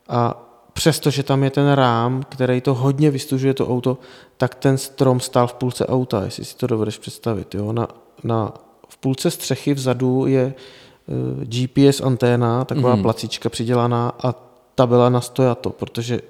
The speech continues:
Speaker 1: byla opřená o ten strom. Takže to, jako na to opravdu nespomínám rád, protože, eh, mo-, jako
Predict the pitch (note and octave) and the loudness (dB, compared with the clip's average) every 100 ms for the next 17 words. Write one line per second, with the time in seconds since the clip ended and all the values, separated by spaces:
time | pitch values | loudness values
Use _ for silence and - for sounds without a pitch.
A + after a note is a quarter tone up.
0 | - A#2 A2 F#2 - A#2 A#2 G#2+ - A#2+ | -8 -2 0 -2 -4 -2 0 0 -4 -8
1 | - A#2 A2 A#2 - - - - - - | -6 -2 -2 -4 -12 -20 -20 -20 -14 -4
2 | B2+ B2 C3+ - - - C3+ B2+ C#3 C3 | -4 2 2 0 -4 0 2 2 0 0
3 | - B2+ A#2+ B2+ B2+ B2+ A#2+ - B2+ B2+ | -2 -6 0 2 2 2 -2 -2 0 2
4 | B2+ B2 A2+ G#2+ A#2 - G#2+ - A#2 A#2 | 2 2 0 0 -4 -8 -6 -6 -4 -4
5 | A2+ - - - - - - _ - C3 | -6 -20 -20 -20 -20 -20 -20 _ -10 -6
6 | A2 A2 A2 G#2+ G#2 A#2 A#2 - - A#2+ | -4 -4 -4 -4 -2 -2 -2 -6 -8 -6
7 | - B2 | -4 -6